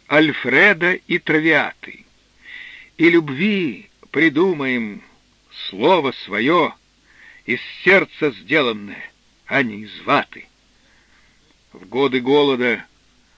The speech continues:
стужи злюки, разве филармонии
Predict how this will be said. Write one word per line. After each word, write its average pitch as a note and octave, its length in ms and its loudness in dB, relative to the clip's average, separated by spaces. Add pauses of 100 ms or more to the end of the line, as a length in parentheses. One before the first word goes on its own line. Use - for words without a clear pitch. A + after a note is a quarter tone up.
(160)
стужи D#3 640 2
злюки, A#2 680 -2 (680)
разве B2 1000 0 (800)
филармонии C3 1160 0